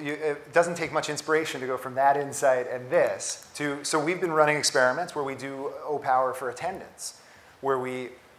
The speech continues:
in as simple language as possible, and in native language, so we translate it, and we also pilot it so that the language is clear to people with low literacy. And then we use, uh, and then we send them this graph saying, "Todd has missed this many days,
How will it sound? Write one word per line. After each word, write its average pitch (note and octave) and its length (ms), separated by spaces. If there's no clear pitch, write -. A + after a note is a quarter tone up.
in D3 140
as C#3 160
simple F3+ 420
language D#3 400
as D#3 80
possible, C3+ 640
and C3 240
in C3+ 220
native C#3 280
language, C3 420
so B2+ 120
we B2 80
translate A#2 600
it, C#3+ 100
and C#3 80
we A#2+ 80
also A#2+ 280
pilot B2 480
it A#2+ 120
so B2 160
that G#2+ 160
the A2 60
language A2+ 380
is G2+ 140
clear B2+ 460
to A#2+ 100
people A2+ 260
with G#2+ 120
low A2+ 240
literacy. A#2 540
And C3+ 120
then D3 300
we C#3+ 120
use, D3 380
uh, C#3 380
and D3 100
then D#3 80
we D#3 60
send D#3+ 200
them D#3+ 80
this E3 100
graph G3 360
saying, B2+ 240
"Todd C3+ 320
has D3 160
missed C#3+ 280
this C#3+ 140
many D3+ 220
days, D3+ 480